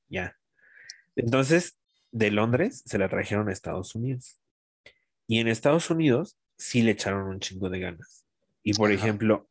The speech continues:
Speaker 1: allá existe la hamburguesa más grasosa del mundo, la hamburguesa más grande del mundo. Están las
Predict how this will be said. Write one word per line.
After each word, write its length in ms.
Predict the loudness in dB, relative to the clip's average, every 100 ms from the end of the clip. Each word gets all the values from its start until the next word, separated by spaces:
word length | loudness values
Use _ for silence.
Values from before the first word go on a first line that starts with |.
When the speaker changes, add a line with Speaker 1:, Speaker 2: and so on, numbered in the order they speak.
| -2
Speaker 1:
allá 400 | 0 2 2 0
existe 760 | -2 -8 -8 -4 -2 -2 -4 _ _ _ _
la 240 | 2 2 2
hamburguesa 640 | 0 0 2 2 0 -2
más 220 | -2 -2
grasosa 460 | -2 -6 -6 -6 -4
del 120 | -4
mundo, 540 | -6 -8 -6 -4 -4 -2
la 160 | -2
hamburguesa 480 | -4 -6 -6 -8 -8
más 200 | -10 -8
grande 240 | -10 -10
del 160 | -12 -12
mundo. 560 | -10 -10 -8 -6 -6 -8 -14 -20 _
Están 640 | -2 -2 0 0 0 -2 -6 0
las 580 | 2 4 2 -2 -4